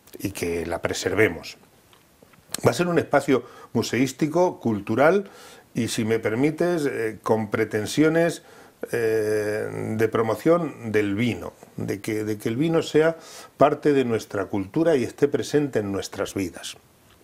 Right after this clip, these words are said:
Y que si hacemos la presentación de un libro, se pueda conjugar literatura y vino. Y que si hacemos una pequeña actuación musical, <coughs> perdón,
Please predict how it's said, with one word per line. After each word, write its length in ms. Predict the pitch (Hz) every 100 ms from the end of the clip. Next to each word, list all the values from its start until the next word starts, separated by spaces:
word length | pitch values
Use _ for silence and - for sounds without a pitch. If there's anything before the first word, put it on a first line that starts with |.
| _ _ _ _ _ - - - - -
Y 80 | 135
que 120 | 113
si 120 | 131 127
hacemos 280 | - 196
la 140 | 160 143
presentación 560 | 117 131 117 117 170
de 80 | 165
un 100 | 120
libro, 300 | 123 147 202 - _ - - - - -
se 160 | - 101
pueda 280 | 139 147
conjugar 640 | 131 120 123 117 160 196 - _ _ _ _ _ _
literatura 640 | - 113 110 117 120 175 147
y 40 |
vino. 380 | 101 104 80 - - _ - - - - _ -
Y 120 | 120
que 160 | 104 127
si 140 | -
hacemos 560 | 110 - 165 170 156 - - - - -
una 440 | 120 151 151 143
pequeña 320 | 123 135 139
actuación 340 | 117 113 - 131
musical, 560 | 120 110 110 147 208 - - - - -
<coughs> 560 | - 269 98 - -
perdón, 340 | - 98 131